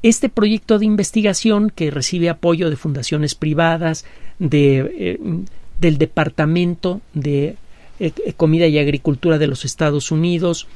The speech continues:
del Departamento para Desarrollo Internacional del Gobierno de, del Reino Unido. Este es un proyectazo de investigación.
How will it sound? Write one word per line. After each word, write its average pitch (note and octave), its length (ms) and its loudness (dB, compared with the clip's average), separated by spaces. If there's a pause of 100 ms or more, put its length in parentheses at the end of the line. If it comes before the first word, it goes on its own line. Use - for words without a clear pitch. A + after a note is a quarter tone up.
(460)
del D#3 520 6
Departamento E3 800 2
para D#3 220 0
Desarrollo D3+ 500 -2
Internacional D3 720 0
del C#3 160 -2
Gobierno C#3+ 480 0
de, C#3 320 -6 (100)
del C3 180 -6
Reino C#3+ 280 -2
Unido. F3 480 2 (800)
Este - 220 -8
es - 160 -10
un E4 100 -4 (160)
proyectazo D#3+ 640 -4
de F3+ 40 0
investigación. F3+ 720 -2